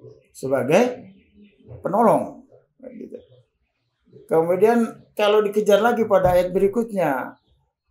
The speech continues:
eh, ada lagi ayat itu yang mengatakan, eh, sebelum dilaksanakan sholat itu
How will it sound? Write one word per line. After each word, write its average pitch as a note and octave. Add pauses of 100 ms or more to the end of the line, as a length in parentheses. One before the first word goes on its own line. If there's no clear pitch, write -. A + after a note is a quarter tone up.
(240)
eh, D3
ada D3+
lagi E3
ayat D3
itu D#3 (960)
yang C#3
mengatakan, C3+ (1900)
eh, C#3
sebelum E3
dilaksanakan D3
sholat C#3
itu F3